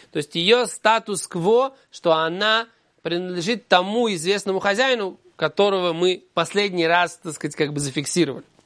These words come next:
И поэтому баня эта, она находится бехескас баалея. И даже если придет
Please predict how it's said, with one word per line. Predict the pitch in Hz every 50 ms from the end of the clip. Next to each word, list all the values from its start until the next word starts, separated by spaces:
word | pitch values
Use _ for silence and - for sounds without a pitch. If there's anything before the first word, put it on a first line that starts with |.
| _ _ _ _ - - - - - - - - -
И | - 170
поэтому | 147 - 180 180 202 247 277 262 - 214 190 175 165 156
баня | 143 139 175 196 233 269 269 247 220 196
эта, | 180 170 165 156 - 175 170 170 -
она | - 160 160 196 220
находится | 214 196 170 - 196 214 220 196 - 185
бехескас | 170 160 156 - 202 208 202 - 190 170 151
баалея. | 151 151 151 147 151 156 160 151 143 - _ _ _ _ _ _ _ _ _ _ _ _ _ _ - _ - - - - - -
И | - 160
даже | 160 165 220 262 269 240
если | - 240 226
придет | - 214 214 196 180 214 240 254 226 190 - _